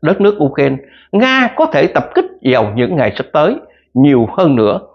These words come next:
Vì vậy, trước tình cảnh này, theo lời Tổng thống Zelensky, ông cho biết, ông cũng gửi thông điệp đến cho Hoa Kỳ và kể cả châu Âu là hiện nay chúng tôi đang cần,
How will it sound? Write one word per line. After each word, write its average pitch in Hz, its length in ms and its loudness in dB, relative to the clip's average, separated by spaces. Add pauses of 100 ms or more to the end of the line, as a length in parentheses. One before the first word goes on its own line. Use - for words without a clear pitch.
(160)
Vì 175 220 2
vậy, 151 340 2
trước 196 200 2
tình 147 160 2
cảnh 190 220 0
này, 139 200 0 (340)
theo 254 180 2
lời 127 220 2
Tổng 117 260 -2
thống 220 220 0
Zelensky, 165 560 0 (120)
ông 156 180 -2
cho 147 100 0
biết, 175 180 2 (340)
ông 254 160 2
cũng 240 180 0
gửi 131 160 4 (100)
thông 214 160 0
điệp 110 140 -2 (120)
đến 233 260 0 (100)
cho 147 280 -2
Hoa 220 200 0
Kỳ 143 320 -2 (240)
và 123 220 0
kể 107 160 -2
cả 113 400 -4
châu 143 120 0
Âu 139 440 -2 (220)
là 180 160 2
hiện 185 300 2
nay 208 360 0
chúng 311 180 -2
tôi 202 140 2
đang 185 240 0 (280)
cần, 107 240 0